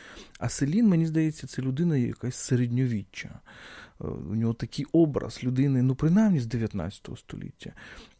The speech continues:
І, е, цей журналіст його питає: «А от чим ви відрізняєтеся від інших?» І Селін відповідає, що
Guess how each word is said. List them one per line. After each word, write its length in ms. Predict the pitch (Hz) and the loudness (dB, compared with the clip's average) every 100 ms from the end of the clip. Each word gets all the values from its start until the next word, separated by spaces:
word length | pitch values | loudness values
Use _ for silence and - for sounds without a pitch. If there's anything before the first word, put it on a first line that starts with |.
| - | 0
І, 320 | 156 147 151 - | 2 6 6 4
е, 160 | 143 | 2
цей 180 | 139 156 | 2 0
журналіст 460 | 147 170 185 208 - | 2 2 2 0 -2
його 140 | 147 | -2
питає: 680 | - 156 - 131 113 110 - - | 0 -2 0 0 0 -2 -4 -6
«А 100 | - | -4
от 140 | 131 131 | -4 -6
чим 340 | - - 214 135 | -8 -2 0 0
ви 240 | 147 165 | 0 0
відрізняєтеся 840 | 123 123 127 131 120 104 104 - | 0 0 0 2 2 0 -2 -4
від 180 | 113 - | -4 -2
інших?» 680 | - 131 113 - - - - _ - - - _ - | 2 2 2 -6 -14 -18 -20 _ -20 -20 -20 _ -8
І 60 | |
Селін 340 | 131 - 127 156 | -4 0 0 0
відповідає, 640 | 147 - 143 143 120 95 | -2 -4 -2 2 2 0
що 340 | 120 - 87 | -4 -6 -6